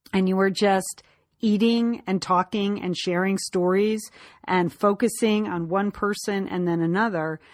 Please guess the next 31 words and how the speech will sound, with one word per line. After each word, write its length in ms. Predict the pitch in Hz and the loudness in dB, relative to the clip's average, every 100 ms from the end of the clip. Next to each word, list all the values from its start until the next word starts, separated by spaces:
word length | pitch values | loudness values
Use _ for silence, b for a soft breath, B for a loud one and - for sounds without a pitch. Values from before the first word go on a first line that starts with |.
| B B | B B
And 140 | 196 220 | 0 0
I 100 | 214 | 2
thought, 220 | 254 240 | 0 2
you 80 | 254 | 2
know, 100 | 254 | 2
I 80 | |
think 160 | 262 330 | 0 0
that 140 | 370 | 2
would 120 | 330 254 | 2 0
translate 540 | 269 254 247 240 233 | 2 2 2 0 0
pretty 240 | - 226 | 0 0
well 380 | 220 311 302 123 | 0 -2 -4 -4
if 220 | - 170 | -8 -4
we're 100 | 226 | -2
trying 280 | 208 220 208 | 0 0 0
to, 120 | - | -2
quote, 320 | 185 202 185 - | -2 -2 -2 -4
"teach 240 | 190 - | -6 -2
mindfulness 680 | 180 202 214 - 185 175 - | 0 0 -2 -2 -2 -2 -4
in 80 | 170 | -6
our 160 | 165 | -2
own 160 | 175 151 | -2 -2
homes," 560 | 160 294 180 151 156 | 2 2 2 -2 -6
which 160 | 170 - | -10 -8
is 140 | 180 | -4
a 40 | 185 | -2
big 200 | 180 175 | 0 0
idea 320 | 165 156 156 | 0 -2 -6
for 160 | - 151 | -8 -12
kids. 400 | 156 151 156 170 | -8 -8 -8 -6
And, 160 | 143 | -8